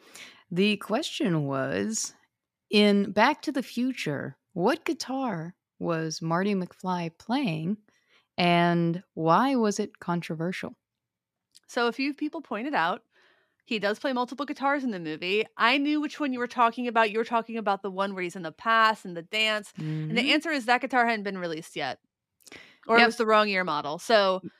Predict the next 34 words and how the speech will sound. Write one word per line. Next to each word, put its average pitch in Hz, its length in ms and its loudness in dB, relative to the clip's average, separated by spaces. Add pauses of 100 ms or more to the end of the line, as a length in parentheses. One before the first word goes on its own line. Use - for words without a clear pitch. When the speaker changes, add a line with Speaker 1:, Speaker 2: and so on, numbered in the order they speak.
(160)
Speaker 2:
they 226 260 6
got, 226 340 6 (180)
it 233 80 2
was 214 160 -4
close, 320 800 2 (840)
but 202 120 -2
not 156 180 -4
quite. - 220 -10 (1160)
Speaker 1:
Yep. 233 240 4 (120)
The, 190 320 6
uh, 175 380 10
model 202 320 2
that 208 120 0
he 202 120 -4
played 202 320 -2
was 180 180 -2
a 175 60 -4
Gibson, 170 760 -2
uh, 165 260 0
E 185 160 0
S 175 220 -2
three 185 240 -4
forty-five. 202 920 -2 (300)
And 175 240 6
the 180 80 4
reason 226 440 4
why 220 180 6
it 214 100 0
was 190 140 -4
controversial 185 1200 -2 (280)
was 196 340 0
the 180 140 -6
fact 190 560 -6
that 190 240 -2